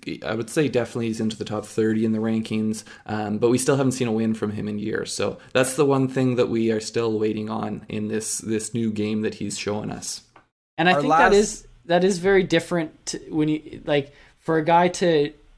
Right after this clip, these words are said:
Speaker 2: have nothing to lose, really. He's just trying to finish higher. To go out and shoot a
Speaker 1: Mm-hmm.
Speaker 2: sixty-three is different than somebody playing in the last few groups and trying to chase down, you know?
Speaker 1: Yeah.
Speaker 2: So, um,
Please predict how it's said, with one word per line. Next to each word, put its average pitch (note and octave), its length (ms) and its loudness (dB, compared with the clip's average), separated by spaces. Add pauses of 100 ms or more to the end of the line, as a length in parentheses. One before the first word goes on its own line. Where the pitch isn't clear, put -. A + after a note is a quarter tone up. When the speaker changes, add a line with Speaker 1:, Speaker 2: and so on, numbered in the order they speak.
(380)
Speaker 2:
have F3 280 0
nothing F3+ 280 4
to D#3 80 2
lose, D#3 360 6
really. E3 280 4
He's D3+ 220 -4
just D3+ 160 -2
trying D3+ 160 0
to C3+ 60 -2
finish D3 320 -4
higher. D3 540 0
To C#3+ 140 -4
go C#3+ 180 2
out C#3+ 80 2
and C#3+ 120 -2
shoot D3 120 -2
a C#3 60 0
Speaker 1:
Mm-hmm. A#2+ 100 2
Speaker 2:
sixty-three C#3+ 460 -2
is C3 100 0
different F3 460 2
than C#3+ 100 -4
somebody C#3+ 400 0
playing C#3+ 340 -4
in C3+ 100 -4
the C#3 60 -6
last C3+ 280 -2
few C#3 120 -4
groups C3 400 -2
and B2+ 140 -6
trying C3 220 -4
to B2+ 60 -6
chase B2+ 300 -4
down, G#2+ 420 -10
you A#2+ 120 -8
know? A#2+ 200 -6
Speaker 1:
Yeah. B2 140 2 (380)
Speaker 2:
So, C3 400 0
um, B2 380 -2